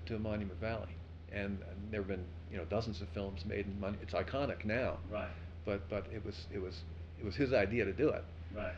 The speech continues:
Speaker 1: Um, so there have been books written about him. And, th-, and this one book was called Tall Sheep, and it was a, a, a question and answer format. And it was just long anecdotes, 'cause he was a loquacious guy. There were these long anecdotes about,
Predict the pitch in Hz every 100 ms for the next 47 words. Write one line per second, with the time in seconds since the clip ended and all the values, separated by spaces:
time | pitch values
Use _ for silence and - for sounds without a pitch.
0 | - - - 101 98 95 - 123 127 120
1 | 117 160 - 101 104 92 85 - - -
2 | - - - 107 107 117 104 101 127 135
3 | 113 104 - - 113 98 98 117 110 -
4 | 135 107 95 98 101 - 101 95 87 80
5 | 90 101 - - - 123 - 104 107 120
6 | 104 - 139 131 87 82 - - - -
7 | - 110 107 131 110 117 123 117 117 113
8 | 85 92 - - 104 120 98 90 80 95
9 | 92 117 110 107 85 107 92 87 - -
10 | - - 110 107 113 120 120 117 120 123
11 | 117 - 101 98 101 104 95